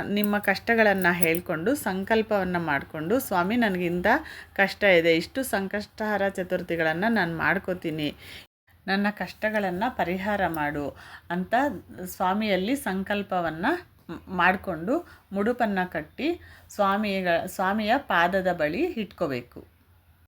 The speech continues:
ಈ ಮುಡುಪನ್ನ ವ್ರತ ಆದ್ಮೇಲೆ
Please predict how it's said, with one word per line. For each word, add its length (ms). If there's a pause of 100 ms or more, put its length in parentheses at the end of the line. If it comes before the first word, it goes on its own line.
ಈ 180
ಮುಡುಪನ್ನ 520 (120)
ವ್ರತ 400
ಆದ್ಮೇಲೆ 920